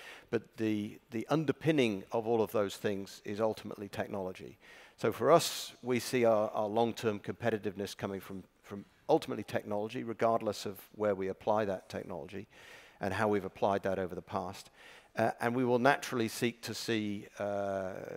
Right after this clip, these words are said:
to seek partnerships with those for whom, uh, perhaps they have less technology strength, but they bring something else, and then there's a natural,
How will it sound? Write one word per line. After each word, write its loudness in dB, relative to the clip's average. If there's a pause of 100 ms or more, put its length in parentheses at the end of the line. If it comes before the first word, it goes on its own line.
(200)
to -8
seek -2
partnerships 4 (380)
with -2
those 8
for -4
whom, -2 (340)
uh, 0 (180)
perhaps -2
they 0
have -2
less 2
technology -2
strength, -2
but -6
they 0
bring -2
something -6
else, -2
and -4
then 0
there's -4
a -4
natural, -6